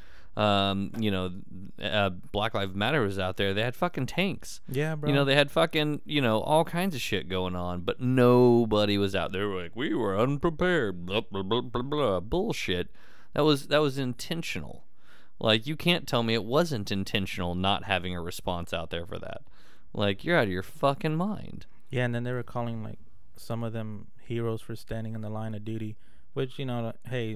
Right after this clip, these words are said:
Speaker 2: there's some that did stand.
Speaker 1: There were some, yeah.
Speaker 2: Like,
Speaker 1: There
Speaker 2: I'm
Speaker 1: was
Speaker 2: not
Speaker 1: that
Speaker 2: gonna
Speaker 1: guy that
Speaker 2: say
Speaker 1: was getting raced up the stairs and everything else, and he was trying to
Speaker 2: Yeah.
Speaker 1: stop 'em, and the entire group was coming. Absolutely. There
Speaker 2: Dude,
Speaker 1: are people that were trying to do their
Speaker 2: <laughs> dude,
Speaker 1: job.
Speaker 2: somebody was saying that's what it looks like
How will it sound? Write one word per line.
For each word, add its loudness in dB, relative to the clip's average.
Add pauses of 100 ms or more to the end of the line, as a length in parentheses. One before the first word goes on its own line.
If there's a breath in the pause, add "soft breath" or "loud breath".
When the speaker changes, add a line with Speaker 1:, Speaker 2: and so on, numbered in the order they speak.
Speaker 2:
there's -4
some -4
that -4
did -4
stand. 0
Speaker 1:
There 12
were 6
some, 0
yeah. 2
Speaker 2:
Like, 0
Speaker 1:
There 2
Speaker 2:
I'm 4
Speaker 1:
was 2
Speaker 2:
not 4
Speaker 1:
that 10
Speaker 2:
gonna 4
Speaker 1:
guy 6
that 4
Speaker 2:
say 0
Speaker 1:
was 0
getting 2
raced 0
up 0
the -4
stairs 0
and -2
everything 0
else, 0
and -2
he -4
was -4
trying 2
to 0
Speaker 2:
Yeah. -6
Speaker 1:
stop -2
'em, -2
and -2
the -4
entire -2
group -4
was -10
coming. -4
Absolutely. -4
There 8
Speaker 2:
Dude, 4
Speaker 1:
are 6
people 2
that 6
were 2
trying 4
to 2
do 2
their 0
Speaker 2:
<laughs> -2
dude, -6
Speaker 1:
job. 4
Speaker 2:
somebody 0
was -2
saying -4
that's -4
what -2
it -4
looks -8
like -6